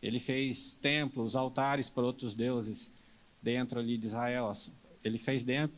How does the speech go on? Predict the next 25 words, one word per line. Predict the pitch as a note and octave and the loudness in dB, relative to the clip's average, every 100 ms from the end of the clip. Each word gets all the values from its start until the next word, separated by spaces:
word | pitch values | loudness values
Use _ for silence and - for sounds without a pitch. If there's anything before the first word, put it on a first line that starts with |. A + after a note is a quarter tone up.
| - | -2
templos | C3 D3 D3 C3+ B2+ | 2 2 2 -2 0
para | C3 B2+ | 2 2
as | A#2+ - - - - | 0 -2 -6 -10 -16
suas | - C#3 B2+ | 0 2 4
esposas | C#3 - D#3+ D#3+ D3 | 2 4 4 4 4
adorarem | C#3 C3 C3 C3 B2+ | 4 6 4 4 2
aos | B2 | 0
seus | - A#2+ G#2+ | 0 -2 0
deuses. | A#2 A#2 G#2 E2 - - - - - - - - | 0 2 0 -4 -12 -18 -20 -20 -20 -20 -20 -12
E | G#2 | -6
com | C3 | -4
o | A#2+ | -2
passar | C3 - C3 | 0 0 0
do | B2 | 0
tempo, | C3 C#3 C#3 C3 | 0 -2 2 2
ele | D#3 D#3+ | 2 2
também | D3+ C#3 C#3 | 0 -2 0
se | C3+ | -2
contaminou. | - C3 C3 B2+ A#2+ A2 G#2 - - - - - - - - - - - - | -2 -2 0 0 2 0 -2 -6 -18 -20 -20 -20 -20 -20 -20 -20 -20 -20 -14
Né? | - A2+ C3 A#2+ - | -6 -4 -4 -6 -4
Tanto | B2+ C3 | -4 -4
que | - C#3 | -2 -2
quando | C3+ C3 | 0 0
ele | C3+ | 0
escreve | - B2 B2 B2 B2 | 0 0 2 2 0